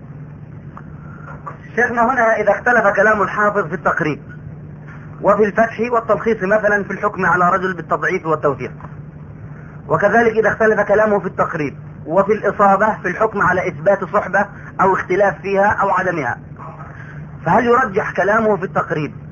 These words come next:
لأنه في تخصصه وفي بابه ومستحضر كلام العلماء فيه، أم يرجح الكلام الآخر؟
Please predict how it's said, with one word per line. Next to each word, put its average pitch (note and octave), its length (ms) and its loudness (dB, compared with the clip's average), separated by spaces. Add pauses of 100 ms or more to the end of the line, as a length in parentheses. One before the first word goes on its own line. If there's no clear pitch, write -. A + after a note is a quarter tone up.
(240)
لأنه E3 680 2
في D#3 220 -4
تخصصه D#3 760 0 (100)
وفي D3 260 -4
بابه D#3+ 560 0 (800)
ومستحضر D#3+ 600 2
كلام F#3 260 4
العلماء E3+ 360 2
فيه، E3 380 -4 (220)
أم G3 100 4
يرجح G3 580 0 (100)
الكلام G3 400 2
الآخر؟ F#3 440 2